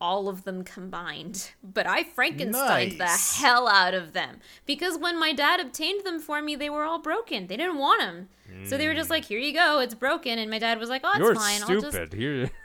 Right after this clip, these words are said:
Speaker 3: <laughs>
Speaker 1: I'll find
Speaker 2: Skills
Speaker 1: pieces
Speaker 2: to
Speaker 3: Get
Speaker 1: out
Speaker 3: outta
Speaker 2: pay
Speaker 1: of
Speaker 2: the
Speaker 3: here.
Speaker 1: it."
Speaker 2: bills.
Speaker 1: But that's, that's basically the story of what it is to keep something alive, just by Frankensteining
Speaker 2: So what you're
Speaker 1: pieces
Speaker 2: saying
Speaker 1: in and
Speaker 2: is
Speaker 1: out of it.
Speaker 2: In an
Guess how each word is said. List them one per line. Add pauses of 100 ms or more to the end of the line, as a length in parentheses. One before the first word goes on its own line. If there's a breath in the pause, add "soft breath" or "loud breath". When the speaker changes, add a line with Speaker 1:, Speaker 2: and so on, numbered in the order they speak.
Speaker 3:
<laughs>
Speaker 1:
I'll
find
Speaker 2:
Skills
Speaker 1:
pieces
Speaker 2:
to
Speaker 3:
Get
Speaker 1:
out
Speaker 3:
outta
Speaker 2:
pay
Speaker 1:
of
Speaker 2:
the
Speaker 3:
here.
Speaker 1:
it."
Speaker 2:
bills. (1000)
Speaker 1:
But (460)
that's,
that's
basically
the
story
of
what
it
is
to
keep
something (240)
alive, (180)
just (160)
by (260)
Frankensteining
Speaker 2:
So (100)
what
you're
Speaker 1:
pieces
Speaker 2:
saying
Speaker 1:
in
and
Speaker 2:
is
Speaker 1:
out
of
it. (1120)
Speaker 2:
In
an